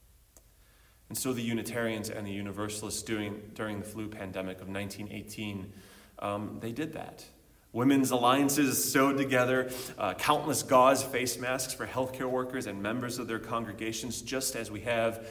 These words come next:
a few people in our community doing so now. Churches became community centers of healing and renewal. Ministers and lay leaders still called out the injustices of their time.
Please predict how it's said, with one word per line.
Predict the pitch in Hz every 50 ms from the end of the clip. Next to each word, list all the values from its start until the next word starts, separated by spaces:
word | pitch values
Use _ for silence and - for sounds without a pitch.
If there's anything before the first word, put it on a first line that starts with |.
| - - -
a | - -
few | - - 120 117
people | 117 - 247 233 - - 104
in | 95 90
our | 92 107 113
community | 110 - - 110 107 104 107 107 110 104
doing | 101 104 98 95 98 98
so | - - 107 98
now. | 95 92 92 92 92 95 95 - - - - - - - - _ - _ - - _ - -
Churches | - - 156 156 156 151 139 117
became | 113 135 - - 131 120 113 110
community | - 120 117 113 117 131 139 139 135 135
centers | 131 127 - 139 131 127 123 117 98
of | 95 92
healing | - - - 131 139 131 131 131 127 131 -
and | - 107 92 90
renewal. | 90 90 95 113 123 127 120 117 113 113 117 - - - - - - - - - - - - - - -
Ministers | 117 131 147 160 156 139 - - 147 143 127 117
and | 101 110 110
lay | 117 127 139 143
leaders | 135 131 135 131 123 123 -
still | - - - 139 139 143 147
called | 143 - - 123 110 107 -
out | 117 127 131 127
the | - 110
injustices | 104 98 92 92 120 123 123 - 123 123 117 - 127 123 107 -
of | - - 117 117 113 113
their | 98 95 87
time. | 85 - - 120 113 110 110 110 110